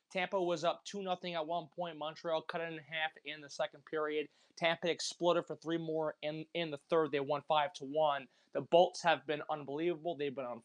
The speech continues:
fire. They are the most complete team in hockey. There's no question about it. They're looking to repeat for the second straight year as Stanley Cup champions.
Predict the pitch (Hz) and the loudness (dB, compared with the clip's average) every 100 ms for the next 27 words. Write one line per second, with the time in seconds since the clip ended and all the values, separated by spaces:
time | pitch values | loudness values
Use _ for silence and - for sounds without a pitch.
0 | - 156 160 156 143 151 160 151 151 147 | 4 6 8 6 2 0 -2 -4 -6 -8
1 | - 131 - 170 - - - 165 165 - | -12 -20 -8 -8 -8 -14 -12 -10 -10 -10
2 | 156 151 151 151 156 135 120 156 147 - | -4 4 4 4 0 -2 -4 -4 0 2
3 | 156 - 135 131 131 123 - - - 165 | 2 0 2 4 4 2 -4 -20 -2 2
4 | 160 165 165 147 143 160 - 170 160 - | 2 0 0 -2 -2 -4 -4 -6 -6 -10
5 | - - 151 139 - 156 135 143 139 131 | -4 -2 -2 -4 -6 -4 -4 -4 -4 -6
6 | - 131 131 131 - 185 185 202 190 185 | -8 -8 -8 -12 0 2 4 2 0 -2